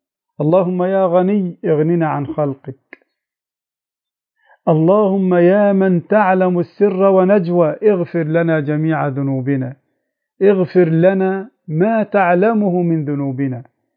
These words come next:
اغفر لنا ما قدمنا وما أخرنا وما أسررنا وما أعلنا وما أنت أعلم به منا". إذن تتوسل إلى الله بأسمائه الحسنى وصفاته العلى،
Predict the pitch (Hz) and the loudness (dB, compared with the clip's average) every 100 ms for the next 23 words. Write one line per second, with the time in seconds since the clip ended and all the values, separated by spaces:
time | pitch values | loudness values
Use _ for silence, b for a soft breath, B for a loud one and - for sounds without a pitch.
0 | _ _ - 196 208 196 202 190 180 208 | _ _ -2 0 0 0 0 2 2 0
1 | 202 190 175 214 208 202 175 151 185 196 | 0 0 2 2 0 0 -2 0 0 0
2 | 170 160 156 190 190 190 202 - - 202 | 0 0 2 2 0 0 -2 -4 -2 0
3 | 185 170 160 156 196 196 190 202 - 190 | 0 -2 -2 -2 -2 -2 -2 -4 -4 0
4 | 190 190 175 170 165 202 202 220 208 190 | 2 2 2 2 2 2 2 0 0 0
5 | 202 226 226 240 214 233 226 247 202 - | 0 -2 -4 -4 -2 0 0 0 -2 -2
6 | 208 180 175 170 165 160 156 151 151 143 | 0 0 0 -2 -4 -6 -6 -6 -8 -10
7 | 147 _ _ _ - 147 185 190 233 _ | -14 _ _ _ -2 0 0 -2 -10 _
8 | _ _ _ _ _ _ - 151 170 175 | _ _ _ _ _ _ -10 -2 2 2
9 | 220 _ 160 151 143 139 131 147 127 113 | 0 _ -4 -4 -6 -6 -4 -4 -4 -8
10 | _ - 165 160 - 160 196 139 143 - | _ -8 -6 -6 -2 0 0 -2 -6 -10
11 | 165 - 147 143 - 139 151 139 - 131 | -10 -6 -4 -4 -6 -8 -6 -6 -6 -8
12 | 123 120 135 | -6 -4 -4